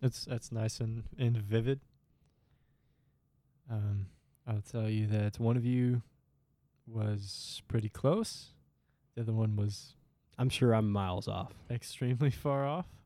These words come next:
Speaker 2: Yep. I'm sure that I'm the one that is far off.
Speaker 1: But, um, yeah, let's, let's bring Braxton in and reveal.
Speaker 2: <laughs> So I said it was hot.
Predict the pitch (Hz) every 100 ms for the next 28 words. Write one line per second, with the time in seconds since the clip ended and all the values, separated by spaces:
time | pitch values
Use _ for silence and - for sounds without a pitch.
0 | _ 127 120 - - _ _ _ _ _
1 | - 117 110 120 117 107 110 110 110 110
2 | 107 107 - 101 98 95 101 - _ _
3 | - 127 120 113 - 113 110 104 104 104
4 | - _ _ _ _ - - - - _
5 | _ _ _ _ _ _ _ 139 170 -
6 | - 131 135 - 143 - 151 135 131 135
7 | 143 135 135 117 110 104 104 98 120 123
8 | 101 - _ _ _ _ _ _ _ _
9 | - - - - - - - 131 127 113
10 | - 139 139 113 - 123 139 -